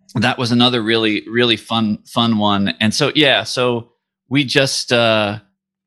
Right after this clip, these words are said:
we, we, uh, no s-, no slouch, and I think it will continue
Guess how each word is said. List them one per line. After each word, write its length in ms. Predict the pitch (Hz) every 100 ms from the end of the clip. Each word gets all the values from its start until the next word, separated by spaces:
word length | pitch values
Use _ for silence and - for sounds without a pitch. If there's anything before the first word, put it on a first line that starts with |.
| _ - -
we, 220 | 110 120 -
we, 320 | 110 120 117
uh, 120 | 110
no 180 | 123 170
s-, 200 | 180 -
no 200 | 151 160
slouch, 340 | 160 139 127 -
and 120 | 127
I 80 | 120
think 240 | 147 135
it 100 | 135
will 140 | 123
continue 840 | - 117 - 185 165 127 120 120 120